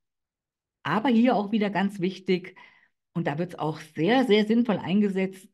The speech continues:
U V A und U V B Strahlen werden abgeblockt, damit auch die Hautalterung gef-, äh, reduziert. Das ist ein ganz wichtiger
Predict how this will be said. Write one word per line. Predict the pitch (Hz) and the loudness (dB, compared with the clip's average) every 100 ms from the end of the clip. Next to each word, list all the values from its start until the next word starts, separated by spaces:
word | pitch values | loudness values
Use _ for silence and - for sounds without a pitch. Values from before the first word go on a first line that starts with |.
| - - _ _ _ _ _ | -20 -20 _ _ _ _ _
U | 220 240 | 0 0
V | 220 175 170 | 0 -2 -2
A | 131 151 | -2 -4
und | 226 190 - | -4 -10 -4
U | 196 | -4
V | 190 139 | -2 -4
B | - 151 190 - - _ _ | -2 0 0 -2 -14 _ _
Strahlen | - - - 127 139 160 170 165 175 - - _ | -8 -8 -8 -6 -2 0 -2 -2 -4 -8 -18 _
werden | 127 135 139 131 107 - | -6 -4 -2 -4 -6 -6
abgeblockt, | 202 - 240 214 214 214 - - - _ _ _ _ _ _ _ _ _ _ | -8 -4 -4 2 2 0 -4 -16 -20 _ _ _ _ _ _ _ _ _ _
damit | 139 151 156 160 | -4 -2 -2 -2
auch | 135 139 139 | -4 -4 -6
die | - 127 | -10 -10
Hautalterung | - 120 - 107 113 - 107 104 - - _ _ _ _ _ _ _ _ _ _ _ _ _ _ | -8 -8 -6 -8 -6 -6 -6 -6 -10 -16 _ _ _ _ _ _ _ _ _ _ _ _ _ _
gef-, | - - - | -14 -14 -12
äh, | 123 | -4
reduziert. | 123 127 117 - 110 - - - - - | -4 -2 -6 -6 -8 -8 -12 -20 -18 -6
Das | 160 | -2
ist | 190 | -2
ein | 160 | -2
ganz | 151 147 | -2 -2
wichtiger | 175 175 160 139 151 | -6 -2 -2 -2 -4